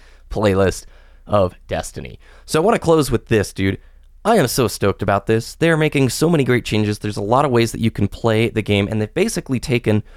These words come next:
so much of the great content they've created over these first three years of Destiny and made most of them relevant and given you a reason to go out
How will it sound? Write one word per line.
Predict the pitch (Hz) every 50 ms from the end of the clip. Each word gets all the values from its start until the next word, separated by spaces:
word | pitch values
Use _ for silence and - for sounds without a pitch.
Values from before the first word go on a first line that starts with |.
| - - - - -
so | - - - - - 170 185
much | 208 208 - -
of | 147
the | 135
great | 120 131 123 -
content | - 117 113 107 - - -
they've | - 107 -
created | - - 104 104 101 101 101
over | 101 101 104 101
these | 104 104 98 -
first | - - 101 - - -
three | 107 104 104 98
years | 98 104 98 98 95 -
of | 98 87
Destiny | 95 90 - - - 95 87 82 85 - - - - - - - - - - -
and | 139 143 143 135 123
made | 113 117 120 123 117 - - - - - - -
most | 113 113 123 135 156 170 156 -
of | 151 135
them | 143 139 131 117
relevant | 113 110 110 107 110 110 - -
and | 113 104 101
given | 110 107 110 107
you | 104 104
a | 101 98
reason | 104 104 101 - 104 101 101
to | - -
go | 80 - 104 - - -
out | 87 82 -